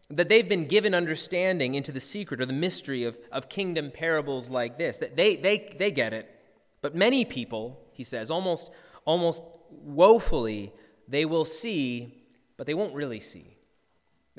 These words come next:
They will hear, but they won't understand.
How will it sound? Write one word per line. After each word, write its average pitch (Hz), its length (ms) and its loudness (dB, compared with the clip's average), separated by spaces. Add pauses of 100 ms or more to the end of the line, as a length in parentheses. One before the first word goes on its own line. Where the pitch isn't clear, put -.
(100)
They 147 240 0
will 151 260 2
hear, 139 760 2 (540)
but 120 100 -10
they 139 80 -2
won't 139 240 -4
understand. 98 640 -8